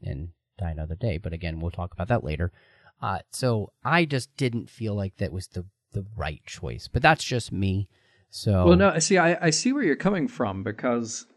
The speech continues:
Speaker 2: he's, they give him a lot of silly, you know, opening with the coat stuck in there and then him getting caught in the giant inflatable ball. They, they give him a lot of silly. I think the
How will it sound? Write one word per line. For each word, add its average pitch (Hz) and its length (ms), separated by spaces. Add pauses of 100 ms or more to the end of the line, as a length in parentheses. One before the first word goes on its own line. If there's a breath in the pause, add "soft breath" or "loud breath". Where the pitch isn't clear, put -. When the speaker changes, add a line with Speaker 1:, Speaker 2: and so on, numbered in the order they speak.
Speaker 2:
he's, 160 920 (1200 soft breath)
they 151 200
give 156 320
him 160 200
a 131 80
lot 120 220
of 95 80
silly, 80 420 (140)
you 131 80
know, 90 140
opening 151 440
with 123 200
the 131 80
coat 123 340
stuck - 260
in 120 80
there 110 120
and 110 120
then 113 140
him 120 220
getting 107 260
caught 117 420
in 110 120
the 107 80
giant 107 420
inflatable 104 480
ball. 101 240
They, 123 140
they 127 220
give 156 340
him 156 160
a 113 60
lot 101 220
of 85 80
silly. 90 480 (320 soft breath)
I 113 60
think 151 180
the - 140